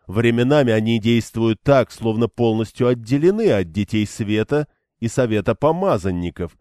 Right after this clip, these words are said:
который командует детьми. Главой вопрошающих является Верховный Инквизитор. В настоящий момент это Радама Сунава,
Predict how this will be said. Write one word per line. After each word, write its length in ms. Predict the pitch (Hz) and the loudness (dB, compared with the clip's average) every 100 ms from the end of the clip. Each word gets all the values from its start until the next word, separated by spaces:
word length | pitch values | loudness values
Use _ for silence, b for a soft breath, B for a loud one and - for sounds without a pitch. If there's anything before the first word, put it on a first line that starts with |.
| _ _ _ - | _ _ _ -4
который 400 | 117 117 127 123 | -2 2 0 2
командует 680 | 139 131 123 120 113 117 104 | 0 0 2 0 -2 -4 -2
детьми. 580 | 120 123 113 90 71 - _ _ _ _ _ _ - | -4 -4 -6 -6 -8 -14 _ _ _ _ _ _ -14
Главой 440 | 101 131 131 143 | 0 2 4 4
вопрошающих 920 | 143 131 143 131 - 143 131 - 123 131 | 2 2 2 0 2 0 0 -2 -6 -4
является 640 | 127 135 135 131 - 131 | -2 2 2 2 0 -4
Верховный 680 | 117 127 - 135 123 123 131 | -2 -2 0 0 2 2 0
Инквизитор. 920 | 127 127 135 156 139 170 - 85 71 _ _ _ _ _ - | -2 -4 -2 -2 -2 -2 -2 -4 -6 _ _ _ _ _ -6
В 140 | 98 | -4
настоящий 760 | 113 113 117 110 120 123 - 120 | -2 -2 0 2 2 0 -2 -2
момент 520 | 117 117 120 117 - | 0 0 0 0 -4
это 600 | 120 117 - 117 117 110 - | 0 0 2 2 2 0 -2
Радама 600 | 107 117 107 113 104 107 | 0 0 2 0 0 -2
Сунава, 640 | - 139 156 156 85 76 | -4 -2 0 0 -2 -6